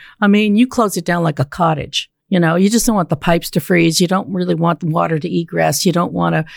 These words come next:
you know, you gotta keep the weeds down to a certain level, but you don't keep it to a playing field level. So could, however, like at, I'm gonna say Sun Parlor School at Essex. Sun Parlor School was the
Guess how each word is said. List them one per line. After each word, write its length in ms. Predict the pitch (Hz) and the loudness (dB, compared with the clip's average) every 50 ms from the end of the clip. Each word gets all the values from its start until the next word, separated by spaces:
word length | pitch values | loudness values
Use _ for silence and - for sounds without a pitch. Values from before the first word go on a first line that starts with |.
| - - - - | -20 -20 -6 0
you 120 | 277 269 | 2 2
know, 140 | 240 214 202 | 2 2 2
you 140 | 208 214 208 | 0 0 0
gotta 160 | 226 233 220 | 0 -2 -2
keep 260 | - - - 226 - | 0 0 0 0 2
the 80 | - 170 | 2 2
weeds 280 | 175 202 202 180 - | 4 2 2 0 -2
down 440 | - - 185 180 180 180 180 185 - - _ | -2 -2 0 0 0 0 0 -2 -4 -6 _
to 160 | - - 220 | 2 4 4
a 40 | 185 | 4
certain 480 | 165 - - - 196 175 170 - 170 170 | 4 2 0 0 0 0 2 2 2 2
level, 400 | 175 175 170 170 165 160 156 - - - - - - - _ _ | 2 2 0 0 -2 -6 -8 -10 -12 -18 -20 -20 -20 -20 _ _
but 220 | - 208 - - _ | -2 -2 -2 -4 _
you 120 | - 220 214 | -2 0 0
don't 180 | 214 208 196 - | 0 -2 -2 -2
keep 160 | - 226 190 | -2 0 0
it 100 | 175 160 | -2 -2
to 120 | - - 156 | -2 -2 -2
a 40 | 143 | -2
playing 380 | - - - 160 160 165 165 | -2 -2 -2 0 0 0 -2
field 280 | 151 - 180 151 151 - | -2 -4 -4 -4 -6 -8
level. 360 | - 151 147 147 160 - _ _ _ - - - - - - | -12 -12 -12 -14 -16 -20 _ _ _ -20 -20 -20 -20 -20 -10
So 580 | - - - - 226 214 202 196 190 185 - - _ _ _ _ | -4 -2 0 2 2 2 2 2 0 -2 -4 -8 _ _ _ _
could, 380 | - - - - - 370 453 453 | -2 0 2 2 2 2 2 0
however, 880 | - - 185 165 147 143 143 143 143 147 151 156 160 185 247 330 403 - _ _ - - - - - _ _ | 0 0 0 0 -2 -4 -4 -6 -6 -6 -8 -6 -2 0 0 0 -2 -4 _ _ -20 -20 -20 -20 -20 _ _
like 300 | - 214 214 202 190 - | 2 2 4 2 2 2
at, 360 | 220 202 190 185 185 190 - - | 2 2 4 4 2 0 0 2
I'm 120 | 185 190 202 | 2 4 4
gonna 160 | 190 180 185 165 | 4 2 2 2
say 460 | - - 208 196 196 196 208 202 190 | 2 2 2 2 2 2 2 0 0
Sun 320 | 180 - - 226 214 240 233 | -2 0 0 2 2 2 0
Parlor 320 | - - 196 175 175 165 | 0 -2 -2 -2 -4 -6
School 500 | - - - 175 165 156 135 143 - _ _ _ _ - | -6 -6 -6 -6 -6 -6 -8 -10 -14 _ _ _ _ -2
at 140 | 185 180 | -2 0
Essex. 580 | - - 175 165 - - - - - - - - _ _ _ _ _ | 0 0 -2 -2 -4 -8 -10 -12 -14 -14 -16 -16 _ _ _ _ _
Sun 200 | - - 226 233 | -4 -2 -2 0
Parlor 240 | 226 240 226 196 185 | 0 0 0 0 0
School 340 | 170 - - 202 190 190 190 | -2 0 0 2 2 2 2
was 260 | 185 190 185 185 - | 2 2 0 0 -2
the 340 | - 202 190 190 185 185 | 0 0 2 2 2 2